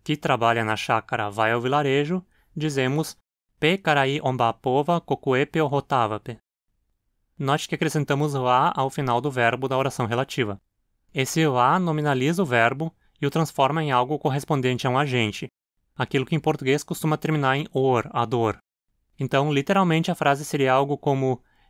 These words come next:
"Este senhor trabalhador na chácara vai ao vilarejo." Eu vou me abster, por enquanto, de dar mais exemplos, porque ainda tô investigando como exatamente esse processo ocorre nessas línguas, dependendo de o substantivo modificado funcionar como sujeito,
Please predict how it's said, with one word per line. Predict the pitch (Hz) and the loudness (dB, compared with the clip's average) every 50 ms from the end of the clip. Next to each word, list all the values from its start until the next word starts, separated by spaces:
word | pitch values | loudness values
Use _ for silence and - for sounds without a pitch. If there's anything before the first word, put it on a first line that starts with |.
| _ _ | _ _
"Este | - 139 151 147 - 165 | 0 0 0 0 -2 -6
senhor | - - 160 139 131 131 139 147 139 | -4 -2 0 0 2 2 2 2 0
trabalhador | - - 139 127 127 123 123 123 113 120 131 143 | 0 -2 0 0 2 2 2 2 2 0 0 0
na | 147 135 | 0 -2
chácara | 117 - - 123 120 120 - - 156 160 165 151 | -2 0 0 0 0 0 0 0 0 0 0 0
vai | 120 123 123 127 | 0 0 2 2
ao | 131 127 | 2 0
vilarejo." | 123 127 139 147 131 110 101 98 - - _ _ _ _ _ _ _ _ _ _ _ _ _ _ _ _ _ _ _ _ _ _ _ _ _ _ - | 0 0 0 2 2 0 0 -2 -6 -12 _ _ _ _ _ _ _ _ _ _ _ _ _ _ _ _ _ _ _ _ _ _ _ _ _ _ -4
Eu | 156 147 | -2 0
vou | 160 180 | 2 2
me | 190 196 | 4 4
abster, | 190 185 - - - - 156 156 170 165 | 2 0 -2 -6 -2 0 2 2 2 2
por | - 147 147 | 0 0 0
enquanto, | 143 - - 131 131 147 151 143 - 139 | 0 0 0 2 2 2 0 -2 -6 -8
de | 135 | -4
dar | 127 127 123 | -2 -2 0
mais | 120 123 139 160 170 | 2 2 2 2 0
exemplos, | 175 127 131 135 143 - 165 165 - - | -2 0 0 0 0 -2 -2 -4 -4 -4
porque | - 165 - - 151 | -6 -6 -4 -2 0
ainda | 156 170 175 | 0 0 0
tô | - 180 | 2 0
investigando | 175 160 175 160 - 180 147 131 147 170 180 170 | 0 0 0 -2 -4 -2 0 0 2 2 0 0
como | - 165 156 | 0 0 0
exatamente | 151 139 143 - 160 147 143 139 131 - | 0 0 0 0 0 0 0 0 -2 -4
esse | 139 139 - | -6 -6 -4
processo | - 147 - - 135 123 117 - | -4 -4 -2 0 -2 -2 0 -2
ocorre | 139 - - 127 120 113 127 | -4 -2 0 0 0 0 0
nessas | 131 131 127 - 156 135 | -2 -2 -2 -2 -2 -2
línguas, | 117 117 113 117 120 135 147 147 | -2 -2 -2 0 0 0 0 0
dependendo | 131 143 139 - 147 131 123 120 127 135 139 135 | 0 -2 -2 -2 0 0 0 0 0 0 -2 -2
de | 123 135 | -2 -4
o | 123 | -6
substantivo | - - 139 - - - 143 131 123 - - 139 123 117 120 | -4 -6 -8 -8 -8 -6 -6 -6 -6 -4 -4 -4 -4 -2 -2
modificado | 117 117 110 123 - - - - 123 117 113 110 | -2 -2 -2 -4 -6 -6 -6 -4 -2 -2 -2 -4
funcionar | - 143 131 - 123 113 110 107 | -8 -12 -8 -6 -4 -4 -4 -4
como | - 123 120 120 | -4 -6 -8 -8
sujeito, | - - 160 139 117 127 131 135 143 139 - 160 147 | -6 -6 -6 -4 -2 0 0 0 0 -2 -4 -8 -8